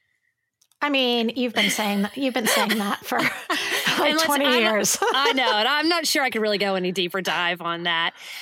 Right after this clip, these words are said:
Speaker 2: You, another component to your business and your, you know, overall brand is you have a subscription box kit called Yarn Yay that you've recently started.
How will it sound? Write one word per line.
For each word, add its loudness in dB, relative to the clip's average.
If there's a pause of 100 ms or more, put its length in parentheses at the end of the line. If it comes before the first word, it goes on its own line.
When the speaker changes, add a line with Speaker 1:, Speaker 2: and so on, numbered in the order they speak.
(160)
Speaker 2:
You, -4 (160)
another 0
component -2
to -2
your -2
business -4
and -6
your, -10
you -8
know, -8
overall -4
brand -4 (120)
is -6
you -6
have -4
a -6
subscription -10
box -16
kit -10
called -8
Yarn -2
Yay -2
that -10
you've -12
recently -12
started. -12